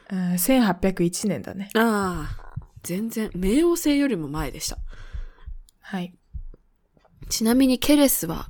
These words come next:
Speaker 2: 穀物の女神だそうですよ。ローマ神話。
Speaker 1: あら、素敵。
Speaker 2: し-、知らなかった。
Speaker 1: あ、ケレスとかセレスとか言うね。確かに。
Speaker 2: あ、
Speaker 1: セレスのはよく聞くかも。
Speaker 2: セレスの方が聞くかも。
Speaker 1: うん。あ、ハヤブサの時とか
Speaker 2: うん。
Speaker 1: 出てきたわ、セレス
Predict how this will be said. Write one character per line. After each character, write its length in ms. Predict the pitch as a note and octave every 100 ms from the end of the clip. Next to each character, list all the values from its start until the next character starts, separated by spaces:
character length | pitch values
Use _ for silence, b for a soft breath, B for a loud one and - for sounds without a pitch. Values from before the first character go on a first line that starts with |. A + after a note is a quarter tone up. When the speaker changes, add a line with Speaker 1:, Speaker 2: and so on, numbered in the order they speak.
| -
Speaker 2:
穀 240 | - E4
物 260 | D4+ A3+ E3+
の 80 |
女 140 | D#3 F3
神 160 | D#3+
だ 80 | C3+
そ 140 | - D3
う 20 |
で 60 |
す 100 | D#3
よ。 160 | E3+ F#3+ - -
ロ 200 | F3+ F3+
ー 40 |
マ 120 | F3+
神 240 | F#3 F3+ E3
話。 200 | - - b b b b b b b b b
Speaker 1:
あ 120 | A3+
ら、 140 | G#3+
素 120 | G3 -
敵。 300 | F3+ F3+ -
Speaker 2:
し-、 160 | - _
知 240 | - -
ら 100 | G#3+
な 120 | F#3+ F#3
か 120 | -
っ 60 | _
た。 120 | B2+ - _ b b b b
Speaker 1:
あ、 200 | G3+ F#3 F3+
ケ 140 | D4+
レ 120 | D#4+
ス 140 | B3 -
と 100 | -
か 100 | E3+
セ 220 | - D#4
レ 100 | A3+
ス 140 | -
と 80 | E3
か 80 | D3+
言 140 | D#3+
う 20 |
ね。 160 | D3 F#3+
確 200 | G3 F3+
か 100 | D3+
に。 80 | D#3
Speaker 2:
あ、 140 | A3
Speaker 1:
セ 20 | E4
レ 120 | F4
ス 120 | F#4
の 80 | G#4+
は 100 | D#3+
よ 140 | F3
く 100 | F3
聞 200 | D#3+ -
く 0 |
か 0 |
も。 0 |
Speaker 2:
セ 0 |
レ 0 |
ス 20 |
の 80 | F#3+ E3+
方 0 |
が 140 | D#3
聞 180 | D3 -
く 80 | E3
か 120 | D#3
も。 140 | C#3 - _ _ _ - _ -
Speaker 1:
う 40 |
ん。 400 | F#3+ F#3+ F3+ F#3 - _ _ _ - _ B B B B B B -
あ、 100 | F#3+
ハ 140 | D#4
ヤ 140 | C#4+
ブ 100 | F4+
サ 260 | F#4+ F4+ E4+
の 140 | E4
時 240 | E4 E4 -
と 120 | A3
か 300 | F3+ D#3 - - _ -
Speaker 2:
う 180 | A#3+ A3
ん。 60 |
Speaker 1:
出 120 | F#3 G#3+
て 120 | F3+
き 100 | F3+
た 160 | E3+
わ、 140 | D#3 F3+
セ 180 | F#3+ F3
レ 120 | E3+
ス 280 | - -